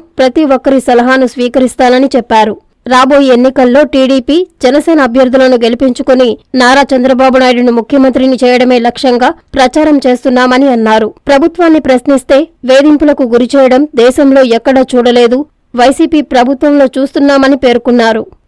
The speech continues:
మాజీ ముఖ్యమంత్రి చంద్రబాబు నాయుడుపై వైసీపీ ప్రభుత్వం దుర్మార్గపు కేసులు పెట్టి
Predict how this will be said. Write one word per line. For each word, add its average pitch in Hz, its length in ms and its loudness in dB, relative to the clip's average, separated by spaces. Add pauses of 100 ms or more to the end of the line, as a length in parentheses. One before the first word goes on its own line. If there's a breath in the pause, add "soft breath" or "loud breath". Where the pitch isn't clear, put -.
మాజీ 262 300 0
ముఖ్యమంత్రి 277 680 0
చంద్రబాబు 262 440 0
నాయుడుపై 254 440 0
వైసీపీ 269 520 -2 (100)
ప్రభుత్వం 254 420 -2 (280)
దుర్మార్గపు 254 680 -2
కేసులు 254 400 0
పెట్టి 247 300 -2